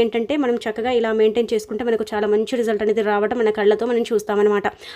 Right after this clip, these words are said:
ఆ అనంతరం వచ్చేసి ఇంకొకటి ఏంటంటే ఇలా స్టవ్ కింద మనం పెట్టాలని చెప్పాం కదా, తమలపాకు కానీ రావి ఆకుని కానీ తీసుకొని చిన్న ప్లేట్లో పెట్టి దాంట్లో కొన్నన్ని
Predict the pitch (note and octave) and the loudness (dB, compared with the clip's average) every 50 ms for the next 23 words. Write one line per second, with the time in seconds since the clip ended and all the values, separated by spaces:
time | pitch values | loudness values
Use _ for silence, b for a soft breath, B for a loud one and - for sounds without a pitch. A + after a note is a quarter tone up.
0 | B - - B3+ B3+ C4+ C#4+ D4+ D4 E4 D#4 C#4+ B3 - C4 B3 - C4+ B3 A3+ | B 0 4 4 4 4 4 2 2 0 0 -2 -2 -2 -4 -4 -4 -4 -4 -4
1 | A#3+ A#3+ A#3 A#3 A3+ A3 A3+ A3+ G#3+ C4+ C4 A#3+ A#3 A3+ - - A#3 A3 A3 - | -4 -2 -2 -2 -2 -2 -2 -2 -2 0 0 0 0 -2 -2 -2 -2 -2 0 0
2 | A#3+ A#3 A#3 A3+ A3 A3 G#3 G#3+ G#3 G#3 A3 G#3+ A3 A3 G#3+ G#3+ A3 G#3 - G#3+ | 0 0 0 2 2 2 0 0 -2 -2 -2 0 0 0 0 -2 -4 -6 -4 -2
3 | G#3 G3+ G3+ G#3+ A#3+ C#4 - B3 A3+ A3 A3 A3 G#3+ G#3+ G#3+ G#3+ - G#3 G3+ G#3 | -2 -2 -2 -2 -2 -2 -2 -2 -2 -2 -2 -2 -4 -4 -4 -4 -4 -2 0 2
4 | G#3 G#3 G3 G#3+ G#3+ G#3+ A3 A3 G#3+ G#3+ G#3+ G#3+ G#3 G#3 G#3 G#3+ G#3+ G#3+ A3 G#3+ | 2 2 2 0 0 2 2 0 0 0 0 0 0 2 2 2 2 2 2 2
5 | - - G#3+ G#3+ G#3+ G#3+ A3 A3 A3+ G#3+ A3 G#3+ G#3+ A3 A3+ G#3+ A3 G#3 G#3+ - | 0 2 4 4 4 2 2 0 0 2 2 0 0 0 0 0 0 0 2 4
6 | G#3+ A3 G#3 B B B B B B - G#3+ A3+ A3+ B3 B3+ - A#3 A#3 A#3 A#3 | 4 4 2 B B B B B B -4 -2 0 2 2 2 2 0 0 0 0
7 | - A3 A3 A3+ A3 A3 A3 G#3+ | 0 0 2 2 4 6 6 6